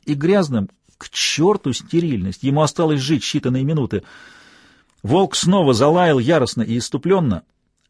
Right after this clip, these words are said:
Маура оглянулась, посмотреть, что его напугало на этот раз.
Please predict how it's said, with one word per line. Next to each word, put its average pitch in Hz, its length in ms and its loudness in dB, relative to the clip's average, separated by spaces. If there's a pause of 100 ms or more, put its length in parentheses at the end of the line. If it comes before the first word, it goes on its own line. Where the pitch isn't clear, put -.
Маура 147 320 4
оглянулась, 156 640 0 (140)
посмотреть, 127 400 -4
что - 160 -2
его 123 140 2
напугало 120 420 0
на 127 140 2
этот 165 180 -4
раз. 95 300 -6